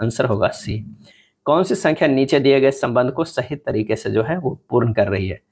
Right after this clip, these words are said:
चार के अगर मान लिया कि क्यू कर देंगे तो चौसठ हो जाएगा, तो छः के क्यू करेंगे तो कितना हो जाएगा? दो सौ सोलह। आंसर हो जाएगा बी। छात्रों की एक पंक्ति में रोहन बाएं से सातवें, क्या है? बाएं से जो है वो सातवें स्थान पे है, यानी छः यहाँ पर है, ये सातवें है।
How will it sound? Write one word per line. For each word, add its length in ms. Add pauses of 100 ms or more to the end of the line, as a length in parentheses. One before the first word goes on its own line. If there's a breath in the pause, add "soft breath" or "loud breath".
(480)
चार 320
के 140
अगर 180
मान 200
लिया 160
कि 140
क्यू 260
कर 200
देंगे 220
तो 120
चौसठ 480
हो 60
जाएगा, 180
तो 120
छः 280
के 140
क्यू 200
करेंगे 320
तो 120
कितना 200
हो 60
जाएगा? 180
दो 240
सौ 300 (380)
सोलह। 400
आंसर 400
हो 140
जाएगा 420 (100)
बी। 380 (720 loud breath)
छात्रों 360
की 80
एक 200
पंक्ति 280
में 140
रोहन 320
बाएं 240
से 160
सातवें, 520 (120)
क्या 100
है? 360
बाएं 440
से 400 (460)
जो 100
है 120
वो 180
सातवें 480
स्थान 360
पे 80
है, 180
यानी 180
छः 240
यहाँ 260
पर 80
है, 100
ये 60
सातवें 400
है। 80